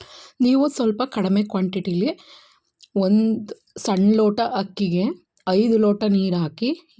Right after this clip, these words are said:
ಐದು ವಿಷಲ್ ತರಿಸ್ಕೊಂಡು ಅದ್ ಹೇಗಿತ್ತು ಅಂತ ಒಂದ್ ಪುಟ್ಟದಾಗಿ ಟ್ರೈ ಮಾಡಿ ಹೇಳಿ ಫ್ರೆಂಡ್ಸ್. ಈ ವಿಡಿಯೋ ನಿಮ್ಗೆಲ್ಲರಿಗೂ ಇಷ್ಟ ಆಯ್ತು ಈ ರೆಸಿಪಿ ಅಂತ ಭಾವಿಸ್ತಾ,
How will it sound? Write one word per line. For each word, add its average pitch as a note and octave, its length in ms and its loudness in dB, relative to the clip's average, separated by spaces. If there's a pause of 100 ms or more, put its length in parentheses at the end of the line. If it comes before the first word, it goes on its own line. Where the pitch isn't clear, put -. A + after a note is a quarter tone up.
(1000)
ಐದು G#3 320 2
ವಿಷಲ್ G3 380 0 (320)
ತರಿಸ್ಕೊಂಡು E3 680 -4 (520)
ಅದ್ G3+ 120 0
ಹೇಗಿತ್ತು G#3 580 0
ಅಂತ F3 280 0 (420)
ಒಂದ್ G3 300 0
ಪುಟ್ಟದಾಗಿ G#3+ 580 -2 (160)
ಟ್ರೈ F#3 260 -2
ಮಾಡಿ F#3 380 -2
ಹೇಳಿ E3+ 320 -4
ಫ್ರೆಂಡ್ಸ್. A3+ 380 -8 (460)
ಈ B3 140 0
ವಿಡಿಯೋ G#3+ 400 0
ನಿಮ್ಗೆಲ್ಲರಿಗೂ F3+ 640 0
ಇಷ್ಟ G3+ 360 -10
ಆಯ್ತು E3+ 360 -4
ಈ F3+ 100 -2
ರೆಸಿಪಿ E3+ 440 -6
ಅಂತ E3 320 -6
ಭಾವಿಸ್ತಾ, D3+ 720 -8